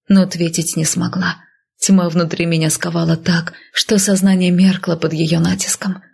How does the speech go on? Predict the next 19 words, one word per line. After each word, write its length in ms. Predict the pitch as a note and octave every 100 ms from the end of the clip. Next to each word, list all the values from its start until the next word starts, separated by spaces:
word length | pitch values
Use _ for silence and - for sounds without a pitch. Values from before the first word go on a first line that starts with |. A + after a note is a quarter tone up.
| _ -
Сопротивляясь 960 | - G3 G3 F#3+ D#3+ D#3+ D#3+ D#3+ -
ей, 360 | F3 F3+ F3 - -
я 180 | A3+ G3+
попыталась 600 | G3 F#3+ F#3+ F#3+ F3 -
открыть 440 | F#3 - F3+ F3
глаза, 480 | F#3+ F#3 - D#3+ F#3+ - _ _
но 120 | G3+ E3+
всё 220 | - E3+
тщетно. 640 | - - - - F3 - _ _ _ _ _ _ _
«Сон», 500 | - - E3 E3+ D#3+ - _ _ _
проскрежетало 840 | - F#3+ F#3+ F3 D#3+ E3+ E3 E3 D#3+
в 80 | D#3+
моей 200 | D#3+ D#3
голове. 480 | D#3+ D#3+ D#3+ D#3+ - _ _ _ _ -
«Не 260 | F#3 F3+ E3+
верь 280 | F3+ F#3 -
тому, 240 | F3 F3
что 200 | E3+ F#3+
видишь, 540 | F3+ F#3+ G3 - -